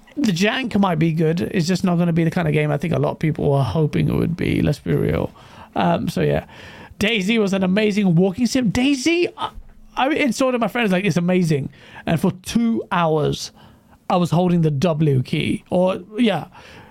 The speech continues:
because there's no auto run. And all I was doing was run. But it was, there was a fucking vibe to it. Like, you were shook.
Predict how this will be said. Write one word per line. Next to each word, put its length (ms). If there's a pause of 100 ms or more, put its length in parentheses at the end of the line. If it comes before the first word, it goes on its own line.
because 260
there's 120
no 140
auto 340
run. 360 (200)
And 140
all 160
I 40
was 120
doing 160
was 140
run. 340 (840)
But 120
it 80
was, 180
there 300
was 220
a 240 (240)
fucking 540
vibe 460
to 180
it. 140
Like, 320
you 120
were 80
shook. 640